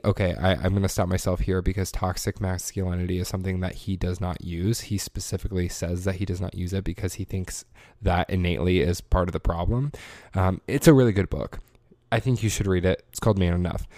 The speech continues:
But the whole point that I wanted to create this episode was,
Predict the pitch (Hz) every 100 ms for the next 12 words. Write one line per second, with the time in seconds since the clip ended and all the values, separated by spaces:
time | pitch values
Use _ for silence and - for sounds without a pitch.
0 | - - - - 117 - - 117 - 160
1 | 160 - 131 110 - - - - _ 104
2 | 101 - 98 101 104 101 - - 104 -
3 | 92 117 - - 87 87 87 92